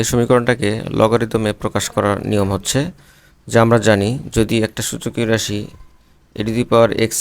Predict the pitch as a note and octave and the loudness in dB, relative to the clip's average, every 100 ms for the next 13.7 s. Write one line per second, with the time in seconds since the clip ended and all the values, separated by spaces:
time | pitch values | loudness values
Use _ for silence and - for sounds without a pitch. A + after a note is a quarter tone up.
0 | - A2 G2 - A2+ A2 G#2+ - _ _ | -4 -4 -4 -2 0 0 -2 -8 _ _
1 | _ - - A#2 G#2+ - A2 A#2 A2+ - | _ -10 2 2 2 2 2 2 0 0
2 | A2 G2+ - A2+ A2 - A#2+ G2+ A2+ G#3 | 0 0 -2 0 0 0 -2 -2 -2 -8
3 | - _ _ _ _ _ _ _ _ _ | -20 _ _ _ _ _ _ _ _ _
4 | _ - - _ _ _ _ _ A2+ A2 | _ -12 -12 _ _ _ _ _ 0 2
5 | A2 B2 A#2+ A#2+ C3 C3 C3 C3 A#2 G#2 | 4 4 4 4 2 0 0 2 2 2
6 | G#2+ - A2+ A#2 A2+ B2+ B2 B2 - B2+ | -2 -2 -6 -6 -2 0 2 -2 -2 -2
7 | A#2 - B2+ B2+ B2 - A#2 A2+ F#2+ G2+ | -2 0 2 2 0 -2 0 0 2 2
8 | F#2+ G2+ - - _ _ _ _ _ _ | 2 -4 -12 -16 _ _ _ _ _ _
9 | _ - A2+ B2 C3 C3 C#3+ - G#2+ A#2+ | _ -2 4 4 4 0 -2 0 2 2
10 | - - - B2+ A#2+ A2+ G2+ A2 D#3 F#3 | 2 -2 2 0 2 -2 0 -2 -2 -6
11 | - _ _ _ _ _ _ - A2 A2 | -20 _ _ _ _ _ _ 0 2 2
12 | A2 - _ _ - G#2 A2+ B2+ B2 B2 | 0 -8 _ _ -6 -4 0 2 2 0
13 | A#2+ - B2 A#2+ A#2+ A2+ A2+ | 0 2 2 4 2 2 2